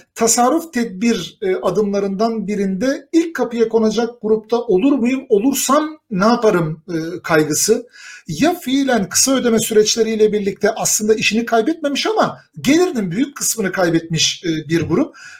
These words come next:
Bir de, e, ayrıldıktan sonra ya da işinden ayrılmak durumunda kaldıktan sonra yeni iş bulma konusundaki iyimserliğini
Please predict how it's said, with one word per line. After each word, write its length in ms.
Bir 360
de, 200
e, 160
ayrıldıktan 720
sonra 260
ya 120
da 40
işinden 340
ayrılmak 520
durumunda 420
kaldıktan 520
sonra 300
yeni 260
iş 260
bulma 260
konusundaki 840
iyimserliğini 1080